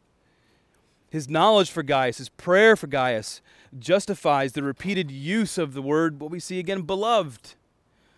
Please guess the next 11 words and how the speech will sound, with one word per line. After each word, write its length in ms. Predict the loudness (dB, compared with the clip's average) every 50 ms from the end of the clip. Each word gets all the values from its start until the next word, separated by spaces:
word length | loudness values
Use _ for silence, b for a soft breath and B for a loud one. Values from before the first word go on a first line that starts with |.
| _ _
So 80 | -14 -8
John 240 | -2 0 0 0 0
has 80 | -2
kinda 180 | -4 -2 -2 -2
given 320 | -2 0 -2 -2 0 0
him 160 | -2 0 0
a 120 | 0 0 -2
specific 640 | -2 -4 -10 -8 -8 -6 -6 -2 -2 -2 -4 _
commendation 760 | -4 -2 0 0 0 0 -2 0 2 2 2 0 -2 -4 -6
to 80 | -6 -4
Gaius, 440 | -2 -2 -2 -2 -2 -4 -8 -12